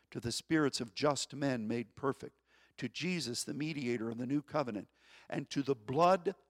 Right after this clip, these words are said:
of sprinkling that speaks better things than that of Abel. See that you refuse not him that speaks.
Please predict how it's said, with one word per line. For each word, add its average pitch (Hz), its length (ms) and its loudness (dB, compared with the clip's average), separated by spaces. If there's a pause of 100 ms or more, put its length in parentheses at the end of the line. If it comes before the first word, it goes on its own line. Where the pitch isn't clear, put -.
(100)
of 165 320 2 (220)
sprinkling 151 960 -4 (300)
that 135 200 -6
speaks - 500 -6 (220)
better 185 320 8
things 98 540 -6 (220)
than 123 220 -4
that 143 280 2 (120)
of 135 280 -4 (160)
Abel. 107 380 -8 (480)
See 175 320 -2
that 151 180 2
you 170 120 -4
refuse 139 520 -2
not 143 220 2
him 139 220 0
that 107 120 -6
speaks. - 580 -4